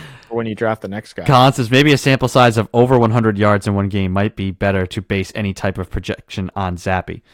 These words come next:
Speaker 1: He's not wrong.
Speaker 2: N-, not wrong. But
Speaker 1: Ninety-five yards, ten of fifteen.
Speaker 2: But, but this is what we get to do. This is what we get to do here.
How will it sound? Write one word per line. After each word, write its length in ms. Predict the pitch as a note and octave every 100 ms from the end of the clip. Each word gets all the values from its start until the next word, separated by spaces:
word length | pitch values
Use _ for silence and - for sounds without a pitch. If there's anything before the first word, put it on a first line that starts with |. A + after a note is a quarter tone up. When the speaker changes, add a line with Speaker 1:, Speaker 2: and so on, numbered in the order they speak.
| _ -
Speaker 1:
He's 160 | C#3+
not 140 | E3 F3
wrong. 300 | F3+ D#3+ B2+ _ _ _ _
Speaker 2:
N-, 140 | - F#3+ - -
not 160 | G#3+
wrong. 260 | F#3+ D#3 D#3 _ _ _
But 80 | C#3
Speaker 1:
Ninety-five 440 | C#4 - E3+ E3
yards, 360 | E3 F3 F#3 -
ten 200 | D#3 D3+
of 80 | D3
fifteen. 480 | D#3 - D#3 E3 G3
Speaker 2:
But, 160 | F#3
but 180 | E3 D#3
this 200 | F3+ G3
is 160 | A#3 F3+
what 160 | F3
we 100 | E3+
get 200 | E3 E3 -
to 80 |
do. 100 | C3+ C#3+
This 220 | C3 C3+
is 80 | F3
what 100 | E3+
we 80 | F#3
get 140 | G3 G3
to 60 |
do 120 | F#3+
here. 260 | B3+ A#2+ D#2+